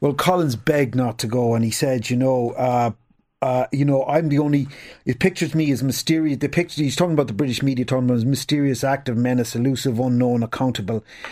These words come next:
"And in this respect, I was the only living Irishman of whom it could be said, 'Bring me into the spotlight of a London conference, and quickly I'll be dis-, uh, will, it will be discovered the common clay of which I made the glamour of the legendary figure will be gone.'"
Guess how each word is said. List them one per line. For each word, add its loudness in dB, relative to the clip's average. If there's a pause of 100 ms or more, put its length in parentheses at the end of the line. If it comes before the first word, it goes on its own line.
(120)
"And 0
in 2
this 0
respect, -2
I 2
was -2
the 0
only 2
living 0
Irishman 0
of -6
whom 0
it -2
could -4
be -4
said, -2 (360)
'Bring 4
me 4
into -2
the -2
spotlight 0
of 2
a 2
London 2
conference, -2
and -4
quickly -2
I'll 0
be -2
dis-, -8 (100)
uh, -2 (340)
will, 2
it 2
will 4
be 0
discovered -2
the 0
common 0
clay 0
of 0
which -4
I 0
made 2
the -2
glamour 0
of -6
the -4
legendary -2
figure -2
will 0
be -2
gone.'" -2